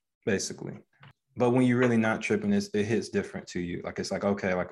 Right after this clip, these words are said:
I don't think I could talk to this person." Even some of my family members, right? So I never, I would never say, like, "Oh, you, you know, go to a family member, go to a friend and talk to them," 'cause that is,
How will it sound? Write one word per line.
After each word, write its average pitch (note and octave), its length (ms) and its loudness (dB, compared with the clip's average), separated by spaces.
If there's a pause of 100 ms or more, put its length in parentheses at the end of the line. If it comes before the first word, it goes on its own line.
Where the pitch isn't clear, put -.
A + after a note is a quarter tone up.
I G#2+ 100 2
don't G#2+ 180 0
think G#2 120 2
I F#2+ 80 -2
could F#2 140 -10
talk E2+ 240 -4
to F#2+ 40 -12
this F#2 160 -10
person." - 480 -12 (220)
Even C3 220 4
some C3+ 140 4
of C3 60 6
my A#2 160 2
family A#2+ 280 4
members, - 480 -4
right? G2+ 280 2
So G#2 460 0 (300)
I G#2 100 4
never, A#2 640 2
I A2+ 60 4
would A2+ 160 4
never A#2 280 2
say, A2+ 280 0
like, G#2 200 0
"Oh, A#2 180 2
you, G#2 260 0 (120)
you A#2+ 120 -4
know, F2 200 -4
go A#2+ 220 2
to B2 80 4
a G#2 40 2
family A#2 360 4
member, A2 240 2
go A2 140 0
to A2 80 0
a G2+ 60 0
friend A2+ 300 -2
and G#2 100 -2
talk G#2+ 280 0
to A2 60 -2
them," G#2+ 140 -2
'cause G#2 140 0
that A2+ 220 2
is, G#2 340 -4